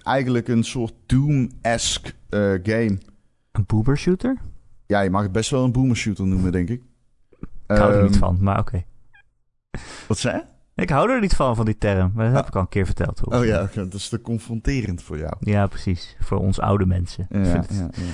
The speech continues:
Speaker 1: ja,
Speaker 2: discriminerend voor, voor oude mensen.
Speaker 1: <laughs> Ja, ja. Maar dat is echt wel heel erg leuk. Je hebt heel veel abilities. Je kunt, eh, als een bezetene, eh, over, met je...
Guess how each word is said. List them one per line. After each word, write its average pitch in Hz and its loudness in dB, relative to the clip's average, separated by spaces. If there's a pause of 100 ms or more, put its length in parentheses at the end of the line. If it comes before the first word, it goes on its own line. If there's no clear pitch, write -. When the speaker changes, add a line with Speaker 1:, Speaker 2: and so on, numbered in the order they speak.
(100)
Speaker 1:
ja, 80 -6
Speaker 2:
discriminerend 104 0
voor, 104 0
voor - 2
oude 98 0
mensen. 90 -2
Speaker 1:
<laughs> 131 4
Ja, - 0
ja. - 0 (840)
Maar 120 0
dat 139 -4
is 143 -6
echt 160 -4
wel 139 2
heel 135 2
erg 113 0
leuk. 120 2
Je 117 -2
hebt 113 -2
heel 127 2
veel 120 0
abilities. 113 0
Je - -4
kunt, 107 0
eh, 98 2 (280)
als 101 -2
een 95 2
bezetene, 110 0 (480)
eh, - -8
over, 110 -2
met 117 0
je... - -4